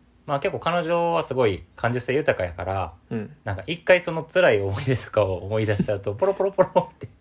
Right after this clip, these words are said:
Speaker 2: ああ、そうなんや。
Speaker 1: 泣いちゃったりするんよ。
Speaker 2: うん。
Speaker 1: で、まあ、最初はなんか、あ、結構こう、涙腺弱いねんな、みたいな感じでこう、
Speaker 2: うん。
Speaker 1: ちょっとびっくりというか、思ったこともあったんやけど、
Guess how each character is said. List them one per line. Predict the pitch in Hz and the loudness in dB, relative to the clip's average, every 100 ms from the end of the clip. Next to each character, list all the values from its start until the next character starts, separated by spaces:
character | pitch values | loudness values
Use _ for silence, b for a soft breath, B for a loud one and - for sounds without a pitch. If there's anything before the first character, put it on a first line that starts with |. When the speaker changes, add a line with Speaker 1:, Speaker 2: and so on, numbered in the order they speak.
| _ | _
Speaker 2:
あ | 127 120 | 2 4
あ、 | 123 | 4
そ | 131 | 2
う | |
な | 117 | 0
ん | 110 | 2
や。 | |
Speaker 1:
泣 | 156 180 | 2 4
い | |
ち | |
ゃ | 175 | 2
っ | |
た | 113 | 0
り | 87 | -2
す | 98 | -6
る | |
ん | 87 | -8
よ。 | 85 - | -10 -8
Speaker 2:
う | 120 | -4
ん。 | 107 110 - _ _ _ _ _ - | -4 -8 -14 _ _ _ _ _ -10
Speaker 1:
で、 | 165 214 113 85 - _ _ _ _ _ _ _ _ _ - | -2 0 0 -2 -8 _ _ _ _ _ _ _ _ _ -12
ま | |
あ、 | 151 | 2
最 | 196 214 | 4 4
初 | 247 | 2
は | 247 | 0
な | 269 | -2
ん | |
か、 | 240 101 87 - _ _ _ _ _ | 0 0 0 -4 _ _ _ _ _
あ、 | - 127 - | -4 -4 -6
結 | - 196 - | -6 -6 -2
構 | 120 87 | -2 -2
こ | - 92 90 95 | -4 -6 -2 2
う、 | |
涙 | 135 131 | 2 2
腺 | 127 | 0
弱 | 120 131 | 4 4
い | |
ね | 90 | 2
ん | 87 | -4
な、 | 87 90 | -6 -8
み | |
た | 87 | -10
い | - | -14
な | |
感 | - 95 | -10 -10
じ | 90 92 | -8 -6
で | |
こ | |
う、 | 104 | -6
Speaker 2:
う | 90 85 | -6 -8
ん。 | - - | -14 -12
Speaker 1:
ち | |
ょ | 147 | -8
っ | |
と | 101 | -6
び | |
っ | 101 | -6
く | 113 | -4
り | 95 | -6
と | 85 | -6
い | 82 | -12
う | |
か、 | - 82 82 _ _ _ _ _ | -10 -10 -10 _ _ _ _ _
思 | 135 120 | -8 -8
っ | |
た | 98 | -8
こ | - | -10
と | - | -10
も | 87 | -10
あ | |
っ | 85 | -10
た | - | -8
ん | 95 | -8
や | |
け | 95 | -8
ど、 | 95 101 82 | -6 -6 -6